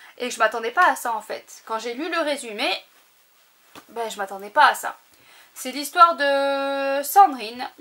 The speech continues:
qui vit en Normandie. Elle est allée vivre en Normandie, euh, suite, euh, je sais, elle habitait à Paris avant et puis elle s'est mise à aller vivre en Normandie.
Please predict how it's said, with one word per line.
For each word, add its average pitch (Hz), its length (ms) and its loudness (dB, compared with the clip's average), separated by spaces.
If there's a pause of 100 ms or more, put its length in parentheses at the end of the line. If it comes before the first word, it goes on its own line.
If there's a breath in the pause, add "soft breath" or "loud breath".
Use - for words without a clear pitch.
qui 233 680 -12
vit 262 320 -8
en 214 80 0
Normandie. 240 640 -4
Elle 220 120 -6
est 214 120 -10
allée 214 180 -8
vivre 254 180 -8
en 220 60 -8
Normandie, 208 460 -6
euh, - 160 -4 (460 loud breath)
suite, - 500 -14
euh, 190 540 -6
je 180 120 -20
sais, - 140 -16
elle 196 180 -4
habitait 233 240 -4
à 233 80 6
Paris 214 280 0
avant 202 360 4
et 254 80 -2
puis - 160 -16
elle 185 120 -10
s'est 190 200 -14
mise 220 220 -12
à 202 40 -2
aller 196 160 -6
vivre 240 180 -6
en 220 60 -4
Normandie. 214 580 -4